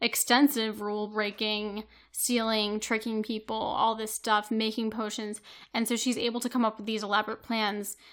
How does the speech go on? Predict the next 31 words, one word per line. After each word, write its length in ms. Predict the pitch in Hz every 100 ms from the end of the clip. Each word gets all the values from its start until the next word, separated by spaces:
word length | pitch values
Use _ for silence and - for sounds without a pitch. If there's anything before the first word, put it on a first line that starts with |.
| _ 226
that 340 | 208 208 -
eventually 380 | 208 214 - 208
do 220 | 226 233
get 180 | 220 220
them 120 | -
information. 720 | 226 220 226 233 226 233 208
And 220 | 208 220
this 120 | 214
is 100 | 220
kind 200 | - 240
of 60 | 214
the 80 | 208
first 340 | - 214 -
time 280 | 214 214 214
in 80 | 214
the 60 |
series 460 | 214 220 220 254 226
that 260 | - - - - -
she 180 | - 233
does 300 | 214 214 220
this, 340 | 294 294 294 -
and 220 | 233 226
she 100 | 220
does 240 | 226 214 214
this 180 | 214 -
continually 520 | 233 220 240 220 208
throughout 320 | 220 202 196
the 80 | 214
series, 400 | 214 196 196 -
where 160 | 202
she's 340 | 208 214 214